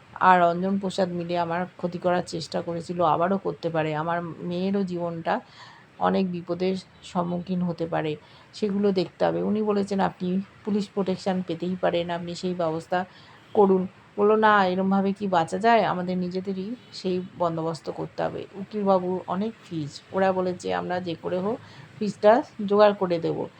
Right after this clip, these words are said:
তখন উনি বলেছেন, "দেখুন, আমি আপনাদের কাছ থেকে টাকা নেব না, এরম কেস তো আগে কখনো পাইনি, আপনারা এক টাকা দেবেন,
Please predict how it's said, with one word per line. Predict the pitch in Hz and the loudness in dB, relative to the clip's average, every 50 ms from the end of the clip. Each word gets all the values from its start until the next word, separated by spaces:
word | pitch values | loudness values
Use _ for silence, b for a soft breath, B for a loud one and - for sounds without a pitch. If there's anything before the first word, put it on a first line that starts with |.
| B B B B B - | B B B B B -2
তখন | 214 208 - 233 233 | 0 0 2 2 2
উনি | 233 233 226 | 2 2 2
বলেছেন, | 208 202 196 196 196 196 190 196 | 2 2 2 2 2 0 -2 0
"দেখুন, | 190 180 185 214 240 302 - - - - - - - - - - - - - _ - - | -2 -2 -2 -2 -4 -4 -6 -12 -20 -20 -20 -20 -20 -20 -20 -20 -20 -20 -20 _ -8 -4
আমি | 185 190 196 202 202 | 0 2 2 4 4
আপনাদের | 190 180 - 185 180 180 180 | 4 4 2 0 -2 -2 -2
কাছ | 180 185 170 151 - | -2 -2 -2 -4 -4
থেকে | - 170 180 208 233 269 - - - - | -8 -8 -6 -4 -4 -6 -8 -10 -4 -2
টাকা | 185 175 - 170 160 | -2 0 0 0 -2
নেব | 156 156 151 147 | -2 -2 -4 -4
না, | 151 151 147 151 | -4 -4 -4 -6
এরম | - 165 185 185 180 | -6 -4 -4 -4 -4
কেস | 175 - 175 165 - | -4 -6 -10 -10 -6
তো | - 180 | -2 0
আগে | 170 165 160 160 160 - | 0 0 -2 -4 -8 -8
কখনো | 170 165 170 175 180 185 | -8 -6 -6 -6 -6 -4
পাইনি, | 185 - 185 196 220 233 220 208 b b b b b b b | -2 -2 -2 -2 -2 -4 -6 -8 b b b b b b b
আপনারা | 202 202 202 208 214 214 214 | 0 0 2 2 2 2 2
এক | 208 202 196 - - | 2 2 0 -2 -4
টাকা | 202 196 - 196 | -6 -4 -2 -2
দেবেন, | 190 190 190 190 190 | -2 -2 -2 -2 -4